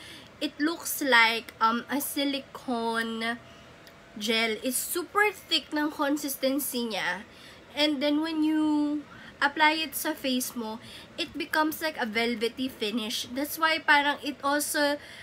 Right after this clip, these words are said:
if you're gonna, if I'm gonna compare it, this looks like a makeup primer.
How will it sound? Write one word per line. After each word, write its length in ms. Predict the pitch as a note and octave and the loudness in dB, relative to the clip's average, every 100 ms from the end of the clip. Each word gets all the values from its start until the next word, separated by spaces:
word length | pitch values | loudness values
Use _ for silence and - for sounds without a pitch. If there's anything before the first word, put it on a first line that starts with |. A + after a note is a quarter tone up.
| - - | -18 -8
if 240 | D#4 E4+ - | -4 -4 -4
you're 300 | D#4+ F4 C#4+ | -2 -2 0
gonna, 320 | E4 F4 - D4+ | 2 2 0 -2
if 160 | - | 0
I'm 180 | F4 E4+ | 0 0
gonna 220 | E4+ F4+ | -4 -4
compare 440 | F#4 E4 D4+ C4 A#3+ | -2 -2 0 0 2
it, 200 | A3+ A#3 - B3+ | -2 -4 -10 -4
this 340 | D4+ G4+ - | -2 -2 -2
looks 340 | D#4+ D#4+ - - | -2 -4 -10 -2
like 180 | B3 A#3+ - | -2 -2 0
a 80 | |
makeup 340 | C4 B3+ B3+ - | 0 0 -4 -2
primer. 600 | G#3 G3+ G3+ G3 G3 | -2 -2 -4 -6 -6